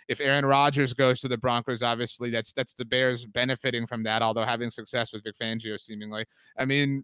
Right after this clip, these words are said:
you know, just, just kinda funny. But I, I think the Broncos stats, I think they're gonna land Aaron Rodgers in the offseason, not an original take or anything.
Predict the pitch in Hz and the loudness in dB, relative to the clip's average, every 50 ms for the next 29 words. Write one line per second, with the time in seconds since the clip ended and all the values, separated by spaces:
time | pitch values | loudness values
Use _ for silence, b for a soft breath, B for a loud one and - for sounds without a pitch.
0 | - _ - 202 233 226 262 277 - - - - _ _ _ _ - 233 254 - | -8 _ -2 0 0 0 0 -4 -8 -18 -20 -20 _ _ _ _ -10 -10 -10 -10
1 | - _ - 220 - - - 220 226 220 - 220 233 214 127 - - - 160 156 | -14 _ -12 -12 -10 -6 -4 -4 -2 -2 0 0 0 0 0 2 4 4 4 4
2 | 156 - _ - 139 151 147 - b b b b - 120 120 - 170 170 - 175 | 4 0 _ 0 0 0 0 -2 b b b b 2 2 4 2 2 2 2 4
3 | 135 147 156 170 160 180 185 170 - - 185 180 180 180 - - - - 135 127 | 6 6 6 6 6 4 0 0 0 2 4 6 6 4 2 -2 -2 0 0 0
4 | - - 120 113 - 107 101 107 101 101 98 110 123 131 143 151 156 156 147 139 | 0 -4 -8 -6 -6 -4 -2 -2 -2 -2 -2 -2 -2 2 2 2 2 4 2 2
5 | 135 131 135 131 127 123 135 135 127 120 117 117 113 - 110 107 117 110 104 110 | 2 2 0 -2 -4 -4 -2 0 2 2 2 2 0 -2 -6 -6 -6 -4 -4 -2
6 | 107 107 117 127 127 127 123 127 127 127 123 127 127 127 123 - 123 110 104 - | -2 0 2 2 2 2 2 2 0 0 0 0 -2 -2 -2 -2 -4 -6 -6 -6
7 | 104 101 101 98 - 117 110 | -8 -8 -8 -8 -6 -6 -6